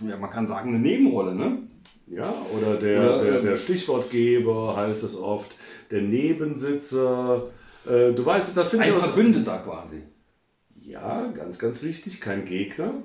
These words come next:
Speaker 2: Ganz, ganz, ganz, ganz, ganz, ganz wichtig. Aber einfach einer, der an der Seite sitzt, aber eben nicht die Hauptperson ist.
Speaker 1: Genau.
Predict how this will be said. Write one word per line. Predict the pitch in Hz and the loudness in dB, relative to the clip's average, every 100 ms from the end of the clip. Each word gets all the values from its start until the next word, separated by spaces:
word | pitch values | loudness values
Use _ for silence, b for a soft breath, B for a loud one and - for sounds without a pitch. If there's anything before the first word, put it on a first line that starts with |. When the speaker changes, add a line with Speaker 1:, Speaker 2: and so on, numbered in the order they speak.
| - | -12
Speaker 2:
Ganz, | - 104 110 | -10 -8 -6
ganz, | 139 143 - | -6 -8 -8
ganz, | 127 185 202 | -6 -6 -6
ganz, | 127 120 | -8 -8
ganz, | 92 90 | -8 -8
ganz | 90 85 | -8 -8
wichtig. | 82 95 - 196 - B B B | -10 -10 -10 -12 -12 B B B
Aber | - 160 185 | -2 0 2
einfach | 185 180 180 - | 0 0 -2 -2
einer, | 139 190 | 0 0
der | 160 143 | 2 0
an | 127 | -2
der | 120 95 | -2 -4
Seite | - 92 120 180 | -6 -6 -4 -2
sitzt, | 175 196 190 - - - | 0 0 -2 -12 -20 -12
aber | 110 139 165 180 - | -4 -4 -4 -6 -4
eben | 117 135 156 190 - | -4 -2 -2 -6 -6
nicht | 110 - | -6 -4
die | 175 | -4
Hauptperson | 185 101 76 73 - | -4 -4 -6 -8 -12
ist. | - - - | -20 -20 -8
Speaker 1:
Genau. | 170 - | -6 -6